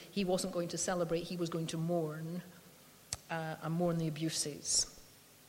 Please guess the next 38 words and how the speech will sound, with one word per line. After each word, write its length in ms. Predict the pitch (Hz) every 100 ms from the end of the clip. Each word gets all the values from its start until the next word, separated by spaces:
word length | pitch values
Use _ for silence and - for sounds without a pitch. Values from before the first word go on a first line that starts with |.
| - - - - - - - - -
It 120 | 392
was 120 | 349
not 180 | 403 427
an 120 | 359
all-round 480 | 285 262 220 214 202
popular 380 | - 196 185 165
decision, 500 | 160 160 143 151 214
and 160 | 190 185
tellingly, 460 | - 311 277 220
he 160 | 202 262
has 240 | 285 294
not 180 | 240 247
been 220 | 233 226
retained 560 | 220 233 392 190 165 -
by 140 | 170
his 220 | 156 160 -
team, 280 | 175 156
and 100 | 175
he 80 | 202
currently, 560 | 196 214 196 190 180 170 - - -
uh, 140 | 170 175
isn't 280 | 190 185 170
playing. 460 | - 294 147 151 151 - - - - -
But 120 | 247
others 440 | 311 415 294 247 - -
also 360 | 269 269 -
gradually 580 | 202 208 220 214 214 180
began 400 | 175 180 190 190
to 160 | 180 190 196
take 280 | - 190 190
a 60 |
knee 480 | 170 160 156 202 262 - -
during 360 | 175 202 175 165
the 100 | 160
anthem, 360 | 160 156 202 233
and 80 |
it 80 | 240
was 320 | 285 262 -